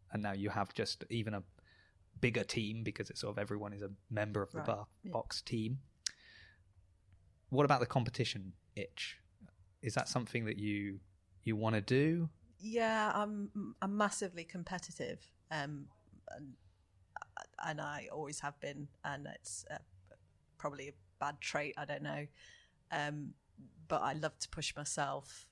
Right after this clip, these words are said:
Speaker 2: and, um, I've done a few of the, the turf, uh, games, um, with, with some of my old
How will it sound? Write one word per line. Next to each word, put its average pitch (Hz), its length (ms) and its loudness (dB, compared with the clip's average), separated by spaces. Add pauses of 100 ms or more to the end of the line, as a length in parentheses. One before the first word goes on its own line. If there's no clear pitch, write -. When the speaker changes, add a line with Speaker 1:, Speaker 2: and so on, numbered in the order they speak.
(120)
Speaker 2:
and, 143 320 -6 (100)
um, 147 340 -8 (720)
I've 147 200 -8
done 151 180 0
a - 60 -6
few 147 260 -6
of 147 120 -8
the, - 200 -4 (240)
the 151 60 -8
turf, - 640 -4 (420)
uh, 147 140 -2 (260)
games, 147 480 -4 (800)
um, 143 260 -8 (340)
with, 147 160 -8 (240)
with 151 140 -8
some 156 180 -2
of 147 80 -4
my 156 180 2
old 160 260 2